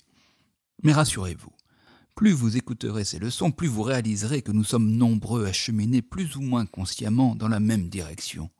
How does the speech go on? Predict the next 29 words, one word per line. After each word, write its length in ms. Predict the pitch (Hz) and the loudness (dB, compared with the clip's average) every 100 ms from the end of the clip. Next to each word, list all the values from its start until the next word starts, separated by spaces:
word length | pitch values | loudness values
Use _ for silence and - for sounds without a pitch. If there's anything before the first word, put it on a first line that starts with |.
| _ _ _ _ _ _ _ _ - | _ _ _ _ _ _ _ _ -2
Chacun 460 | - 107 117 95 | 0 2 2 0
faisant 340 | 87 95 92 85 | -2 -6 -6 -6
ce 120 | - | -6
qu'il 200 | - 98 | -4 -4
peut, 240 | - 165 - - _ | 0 -2 -2 -20 _
chacun 420 | - 190 - 180 | -6 -4 0 2
faisant 320 | 147 156 135 127 | 2 2 4 4
sa 160 | 104 | 2
part. 440 | - 85 82 98 - _ _ _ _ _ _ _ _ | -2 -4 -4 -6 -14 _ _ _ _ _ _ _ _
Ce 140 | - | -4
qui 160 | 214 190 | -2 -2
apparaît 320 | 131 127 127 | -2 0 0
bien 160 | 113 120 | 2 0
plus 140 | 120 | 0
clairement 380 | - 113 107 117 | -4 2 4 6
aujourd'hui 420 | 101 98 95 107 | 4 0 -2 -2
en 100 | 90 | -2
deux 100 | 92 | -2
mille 180 | 92 87 | -2 -2
trente-deux. 460 | - 87 85 98 101 _ _ _ _ _ _ _ _ _ _ _ - | -4 -2 -2 -2 -4 _ _ _ _ _ _ _ _ _ _ _ -4
Et 80 | |
puisque 280 | 139 214 - | 2 2 4
nous 120 | 143 | 2
prenons 320 | 131 - 156 127 | 2 0 0 0
un 60 | |
peu 160 | 110 117 | 0 -6
de 100 | 98 | -6
champ 320 | - 151 123 | -4 -2 -2
aujourd'hui, 540 | 95 95 90 98 127 | -2 -8 -10 -8 -10